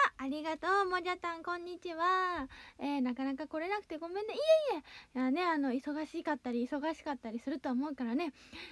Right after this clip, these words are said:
えー、仕事明けだから、時間感覚がずれて。そうじゃん！待って！ハク様寝なきゃ！うわー、寝なきゃー！大雨で帰れてないとか、そういうあれ？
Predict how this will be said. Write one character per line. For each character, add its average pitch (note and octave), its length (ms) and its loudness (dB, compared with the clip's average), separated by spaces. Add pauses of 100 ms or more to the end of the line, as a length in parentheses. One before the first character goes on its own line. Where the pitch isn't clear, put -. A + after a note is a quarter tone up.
え C4+ 240 2
ー、 - 20 -4
仕 D4 140 -6
事 F#4 200 0
明 F#4+ 120 4
け F#4 100 -4
だ G4 140 4
か D#4+ 100 -2
ら、 D#4+ 220 4 (200)
時 B3+ 80 -2
間 D#4 240 -2
感 E4+ 220 -4
覚 C4 220 -4
が A3 100 -4
ず A#3 140 -2
れ B3+ 80 0
て。 - 120 -8
そ B4+ 140 12
う - 20 12 (160)
じ B4+ 60 12
ゃ G4 80 12
ん！ C4+ 80 2
待 A4 160 10
っ - 20 -20
て！ C4 280 -2 (180)
ハ D5 160 8
ク D5 80 -4
様 G4+ 260 6
寝 F4 140 2
な A#4+ 160 10
き A#4 80 4
ゃ！ E4 40 8
う - 40 4
わ - 60 -6
ー、 - 0 - (680)
寝 F#4+ 60 -8
な C#5+ 60 0 (280)
き C5+ 1040 -4
ゃ - 0 -
ー！ - 20 2
大 G4 200 6
雨 G4+ 140 2
で C#4 120 -2
帰 E4 220 0
れ E4+ 100 -2
て B3 140 0
な A#3+ 160 2
い A#3+ 80 -2
と G#3+ 80 -12
か、 G#3+ 140 -10
そ B3 120 -4
う A#3+ 40 0
い A#3+ 80 0
う A#3+ 60 -2
あ A#3 60 -4
れ？ C#4 240 -4